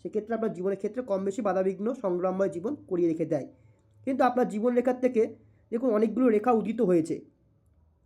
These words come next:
এ দেখুন পরপর রেখাগুলি উদিত হয়েছে, এগুলিকে বলা হয় জীবনের ভাগ্যরেখা। তো অর্থাৎ এই বয়সগুলোকে আপনার অবশ্যই জীবনের ক্ষেত্রে কেরিয়ার দিক থেকে, বিবাহ জীবন দিক থেকে, ব্যবসা, চাকরি, সমস্ত দিক থেকে আপনার কিন্তু উন্নয়নের হ-, হওয়ার সুযোগ করিয়ে দেবে,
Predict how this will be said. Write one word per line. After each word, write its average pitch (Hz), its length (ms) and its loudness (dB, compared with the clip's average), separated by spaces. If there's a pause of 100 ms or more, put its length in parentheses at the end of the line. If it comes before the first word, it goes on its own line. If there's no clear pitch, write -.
(160)
এ 190 80 0
দেখুন 220 200 2
পরপর 208 360 0
রেখাগুলি 196 360 0
উদিত 196 240 -4
হয়েছে, 214 360 0 (420)
এগুলিকে 220 360 2
বলা 214 200 2
হয় 240 100 2
জীবনের 214 400 0
ভাগ্যরেখা। 165 520 -2
তো 175 120 -4
অর্থাৎ 208 320 -2 (120)
এই 262 340 6
বয়সগুলোকে 240 800 4
আপনার 220 340 -4
অবশ্যই 220 320 -2
জীবনের 208 300 -4
ক্ষেত্রে 226 280 -4 (160)
কেরিয়ার 214 420 4
দিক 214 180 -6
থেকে, 220 140 2
বিবাহ 196 320 2
জীবন 202 260 -2
দিক 196 200 -10
থেকে, 226 240 0 (600)
ব্যবসা, 190 360 0
চাকরি, 220 440 -4
সমস্ত 220 340 -4
দিক 220 160 -8
থেকে 220 120 -4
আপনার 202 220 -4
কিন্তু 220 200 -6
উন্নয়নের 214 380 -2
হ-, 196 260 -6
হওয়ার 190 180 2 (100)
সুযোগ 226 320 -2
করিয়ে 160 200 0
দেবে, 131 180 -6